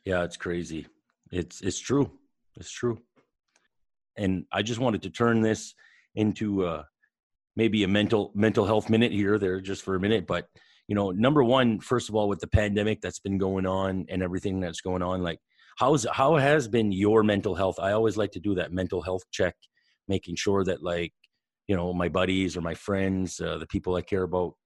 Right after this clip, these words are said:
are, are doing okay. It can be long and it can be dreadful. And, like, it's okay if the,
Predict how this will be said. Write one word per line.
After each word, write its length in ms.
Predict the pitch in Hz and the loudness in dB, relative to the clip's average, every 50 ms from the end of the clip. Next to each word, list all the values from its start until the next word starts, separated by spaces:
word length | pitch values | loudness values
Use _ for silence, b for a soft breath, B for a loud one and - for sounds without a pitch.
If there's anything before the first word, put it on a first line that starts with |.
| _ _ - | _ _ -12
are, 160 | 90 80 - - | -12 -12 -10 -8
are 80 | 90 90 | -10 -6
doing 260 | 78 95 92 90 87 | -4 -2 -2 0 0
okay. 440 | 85 82 - - 95 92 92 90 85 b b b b b b b b b b b | -2 -4 -4 -4 -2 0 0 0 -2 b b b b b b b b b b b
It 280 | - 135 127 - - - | 0 0 0 0 -4 -2
can 340 | - 147 147 143 170 170 139 | 0 2 2 4 2 2 4
be 140 | 120 117 | 4 4
long 560 | 117 110 107 107 113 113 104 90 82 80 76 73 - _ - | 4 4 4 4 4 4 4 2 0 -2 -8 -12 -16 _ -2
and 100 | 101 104 | 0 0
it 160 | 107 101 - | 0 -2 -4
can 300 | - - 120 120 117 117 113 | -6 -4 -2 0 0 0 0
be 140 | 104 110 98 | -2 -6 -6
dreadful. 600 | 90 101 101 101 101 - - - 87 85 85 82 - | -2 -2 -2 -2 -2 -4 -6 -4 -4 -4 -4 -6 -6
And, 200 | 92 90 90 90 | -6 -6 -4 -4
like, 240 | 87 85 85 82 - _ - | -4 -4 -6 -6 -8 _ 0
it's 220 | 113 110 - - | 0 0 2 0
okay 760 | 117 107 98 - - - 113 110 104 101 92 85 85 90 - _ _ _ _ _ _ _ _ _ | 0 0 0 -2 -8 -4 0 0 0 0 0 -4 -6 -10 -14 _ _ _ _ _ _ _ _ _
if 500 | - 107 101 98 85 - - - - - _ _ | 0 2 2 2 2 -2 -10 -20 -20 -20 _ _
the, 240 | - 87 85 92 | -18 -14 -14 -14